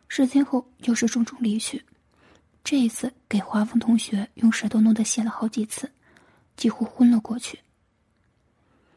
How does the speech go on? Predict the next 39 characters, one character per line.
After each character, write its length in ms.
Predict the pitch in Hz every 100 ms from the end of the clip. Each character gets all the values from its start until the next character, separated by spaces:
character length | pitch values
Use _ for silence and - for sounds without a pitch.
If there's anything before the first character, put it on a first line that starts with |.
| _ _ _ _
“华 140 | - 220
峰， 300 | 214 208 220 - _ _ _ _ _
你 80 | -
在 100 | 254
哪 160 | 220 208
里 80 |
学 180 | 240 -
的 60 | 196
这 140 | -
样 80 | 202
好 120 | -
口 160 | 202 247
技 180 | 240 -
啊？ 200 | - - _ _ - - - - _ -
已 100 | 233
经 100 | 240
把 120 | 233
老 200 | 233 214
师 160 | 214 226
弄 140 | 226
泄 120 | 226
了 80 | 226
好 160 | - 208
几 120 | 226
次。” 240 | - - - - _ _ _ _ _ _ _ _
思 220 | - 285
明 160 | 269
好 220 | 269 269 233
奇 180 | -
地 80 | 214
问 180 | 233 220
道。 200 | 214 - - _ _ _ _ _ _ _ _ _ _ _ _ _
“你 100 | 254
想 200 | - 202
知 140 | 190 233
道 100 | 226
吗 220 | 220 - _ _ _ _ _ _ _ _ _ _ _ _ -
？”“是 240 | - 262
啊。 240 | 220 -